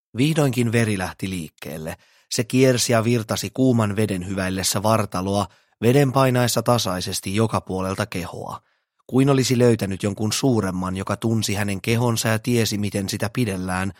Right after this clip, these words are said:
miten otetaan syliin ja lämmitetään. Hän venytti lyhyitä paksuja jalkojaan. Ammeen pituus riitti mainiosti. Hän jännitti muhkeat reitensä ja pyöreät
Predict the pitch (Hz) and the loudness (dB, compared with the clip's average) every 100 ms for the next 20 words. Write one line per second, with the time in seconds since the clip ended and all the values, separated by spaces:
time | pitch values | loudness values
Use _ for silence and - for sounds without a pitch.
0 | _ _ - 110 117 101 95 90 87 85 | _ _ -4 0 2 0 -2 -4 -6 -4
1 | 127 123 117 104 104 92 90 80 92 - | -2 0 0 2 0 -2 -4 -10 -12 -12
2 | 92 92 92 _ _ _ _ _ _ - | -10 -10 -14 _ _ _ _ _ _ -2
3 | 113 117 151 147 - 127 131 131 113 107 | 2 4 4 2 0 0 4 4 2 2
4 | 113 - - 95 95 90 85 - 76 76 | 2 0 -2 0 0 -2 -4 -8 -10 -8
5 | 85 101 - _ _ _ _ _ - 117 | -8 -10 -16 _ _ _ _ _ 0 2
6 | 135 120 107 123 117 95 95 113 104 98 | 4 2 2 -2 -2 -2 -4 -4 -4 -6
7 | - 107 110 92 87 82 87 - 98 92 | -4 -2 0 -2 -6 -8 -6 -8 -10 -14
8 | _ _ 107 110 131 131 113 113 123 123 | _ _ -2 4 6 4 0 0 2 0
9 | - 98 - 123 117 110 95 98 95 120 | 0 -2 0 0 0 0 -2 -2 -2 0
10 | 107 92 92 | 0 0 -6